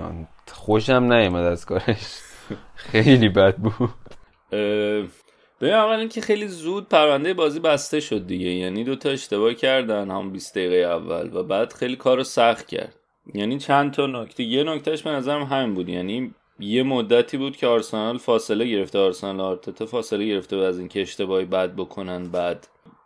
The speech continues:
Speaker 2: همون با یه اشتباه بعد کلاً دیگه بازی بره رو هوا. می‌دونی یهو دیگه مثلاً چهل و پنج دقیقه، شصت دقیقه، پنجاه دقیقه بعد از اون اشتباه دیگه بی‌معنی بشه. ولی خب اون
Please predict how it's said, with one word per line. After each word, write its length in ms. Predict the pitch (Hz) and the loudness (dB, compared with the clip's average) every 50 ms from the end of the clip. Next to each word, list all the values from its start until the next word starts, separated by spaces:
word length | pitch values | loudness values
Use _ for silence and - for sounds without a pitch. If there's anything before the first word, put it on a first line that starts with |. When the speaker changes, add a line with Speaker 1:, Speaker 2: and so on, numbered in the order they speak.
| _ _ _ _ - | _ _ _ _ -14
Speaker 2:
همون 500 | 131 131 117 110 110 110 110 113 107 - - _ _ _ - | -8 -4 -2 0 0 0 0 -2 -2 -6 -10 _ _ _ 2
با 200 | 113 110 110 107 | 4 4 4 4
یه 220 | 104 110 113 110 | 4 4 2 2
اشتباه 460 | 107 107 - - 113 104 107 104 104 | 2 0 0 2 2 4 4 4 4
بعد 220 | 104 104 101 98 - | 4 2 0 0 -2
کلاً 360 | - - 104 98 98 101 101 | -2 -2 0 0 0 -2 -2
دیگه 400 | 101 107 98 95 92 101 98 101 | -2 -4 -6 -4 0 0 0 2
بازی 420 | 92 92 98 92 90 90 95 98 | 2 2 2 2 2 0 -4 -6
بره 300 | 92 80 92 107 98 101 | -2 0 2 2 2 2
رو 140 | 98 98 98 | 0 0 0
هوا. 300 | 85 95 92 87 87 82 | 0 0 0 0 0 -2
می‌دونی 360 | 85 90 95 92 104 107 107 | -2 -4 -4 -4 -2 -2 -2
یهو 220 | 104 98 92 98 104 | -2 -2 0 0 0
دیگه 220 | 101 104 98 101 | -2 -2 -4 -4
مثلاً 360 | 101 98 - - 95 95 101 101 - - - - - _ _ | -4 -6 -6 -6 -6 -8 -8 -10 -14 -20 -20 -20 -20 _ _
چهل 220 | - - 113 113 | 2 4 4 6
و 40 | 104 | 4
پنج 300 | - - 104 104 101 98 | 2 2 0 0 2 0
دقیقه، 460 | 98 98 95 95 92 92 95 98 95 | 0 0 0 0 0 0 0 0 0
شصت 460 | 87 - - 101 95 92 90 - - - | -2 -2 0 0 0 0 0 -4 -4 -2
دقیقه، 260 | 98 95 92 95 90 | 0 0 0 0 -2
پنجاه 380 | - 101 101 101 101 98 101 | -2 -4 -4 -2 -2 -2 0
دقیقه 540 | 95 98 98 95 92 95 98 98 98 98 98 | 0 0 0 0 0 2 2 2 2 2 0
بعد 500 | 92 - 76 73 110 98 98 98 101 98 | -2 -6 -6 -2 0 2 2 2 2 2
از 180 | 98 98 95 98 | 0 0 0 -2
اون 120 | 101 101 | -4 -4
اشتباه 540 | 78 98 95 - - 104 101 98 101 101 110 | -4 -6 -8 -4 -2 -2 0 2 2 2 2
دیگه 340 | 113 117 110 98 107 107 107 | 0 -2 -4 0 0 0 0
بی‌معنی 500 | 107 107 107 101 98 92 87 87 90 87 | 0 0 -2 0 0 -2 -2 -2 -4 -6
بشه. 280 | 71 64 - - - - _ _ _ _ _ _ _ - | -6 -8 -10 -12 -18 -20 _ _ _ _ _ _ _ -2
ولی 260 | 113 110 107 117 127 | 2 4 4 4 4
خب 140 | 123 - 151 | 2 2 2
اون 380 | 139 127 131 135 135 123 98 | 2 4 2 0 0 -2 -6